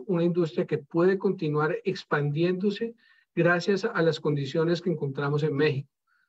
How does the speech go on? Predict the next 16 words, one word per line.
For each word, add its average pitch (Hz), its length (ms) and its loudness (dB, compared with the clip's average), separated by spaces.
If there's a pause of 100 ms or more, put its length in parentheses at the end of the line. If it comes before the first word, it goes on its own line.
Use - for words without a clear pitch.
(160)
como 170 240 2
la 151 140 2
proximidad 151 800 0 (400)
a 151 120 -4
los 143 140 2
Estados 143 500 -4
Unidos 180 520 2
y 185 160 -6
a 151 60 2
Latinoamérica 147 880 -2 (460)
y 185 140 2
las 175 200 2
pref-, 180 400 -2
las 175 200 -2
preferencias 165 720 0
arancelarias 170 1040 0